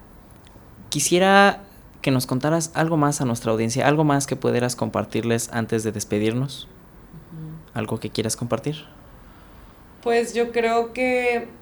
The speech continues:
Speaker 2: si hay, es-, si hay personas, hay chicos que quieran iniciar en esto,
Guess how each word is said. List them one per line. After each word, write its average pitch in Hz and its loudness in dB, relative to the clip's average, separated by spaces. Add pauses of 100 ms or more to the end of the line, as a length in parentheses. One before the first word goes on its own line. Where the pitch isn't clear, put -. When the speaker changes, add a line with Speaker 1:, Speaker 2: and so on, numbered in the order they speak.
(280)
Speaker 2:
si 208 -2
hay, 214 -2
es-, 208 -8 (240)
si 208 -4
hay 214 -2
personas, 208 -4
hay 190 -2 (440)
chicos 214 -6
que 202 -8
quieran 190 -4
iniciar 175 -2
en 175 -4
esto, 175 -6